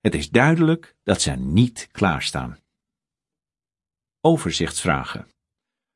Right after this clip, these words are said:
Wie is de meester en wie is de getrouwe beheerder? Waaruit kunnen de discipelen concluderen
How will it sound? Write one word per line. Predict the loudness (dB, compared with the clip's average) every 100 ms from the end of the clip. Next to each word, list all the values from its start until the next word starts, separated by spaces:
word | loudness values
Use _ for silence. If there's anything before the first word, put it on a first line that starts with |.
| _ _ _
Wie | 4 4 6
is | 6 4 2
de | 4
meester | 8 8 6 4 -4 -6 -8 -12 _ _ _ _ 2
en | 4
wie | 6 6 4
is | 2 -4 -2
de | -2
getrouwe | 0 -2 0 2 4 2
beheerder? | 2 2 2 2 -2 -12 _ _ _ _ _ _ _ _ _ _ _ _ _ _ _
Waaruit | 0 4 6 6 4 2
kunnen | 4 6 6
de | 4
discipelen | 4 2 2 2 2 4
concluderen | 4 4 2 4 6 6 4 0 -4